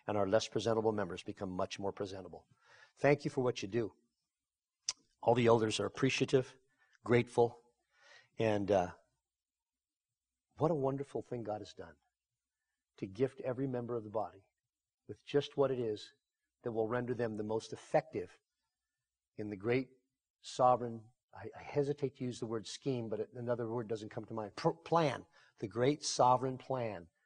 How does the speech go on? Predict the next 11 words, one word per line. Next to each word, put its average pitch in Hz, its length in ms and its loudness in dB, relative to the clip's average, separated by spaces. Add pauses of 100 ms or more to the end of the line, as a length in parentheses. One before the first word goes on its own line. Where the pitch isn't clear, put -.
(120)
that 107 140 -2
God 117 260 2
has - 500 -8 (800)
for 104 240 0
giving 107 320 -8
glory 107 300 0
to - 120 -18
His 92 180 -12
Son. - 220 -10 (640)
Let's 98 120 -2
pray. - 220 -2